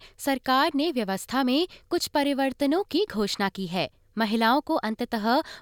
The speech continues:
पुरुषों की जेलों से हटा दिया जाएगा और स्टैंड अलोन सुविधाओं में रखा जाएगा। Northern Territory में पिछले दशक में जेल जाने वाली महिलाओं की संख्या में चौदह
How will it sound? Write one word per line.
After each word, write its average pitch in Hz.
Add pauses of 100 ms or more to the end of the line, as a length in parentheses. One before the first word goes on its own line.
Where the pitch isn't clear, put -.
पुरुषों 311
की 359
जेलों 226
से 311
हटा 226
दिया 202
जाएगा 180 (220)
और 302
स्टैंड 330
अलोन 285
सुविधाओं 196
में 277
रखा 196
जाएगा। 165 (360)
Northern 302
Territory 339
में 339
पिछले 254
दशक 202
में 269 (260)
जेल 330
जाने 339
वाली 320
महिलाओं 208
की 269
संख्या 233
में 269 (280)
चौदह 349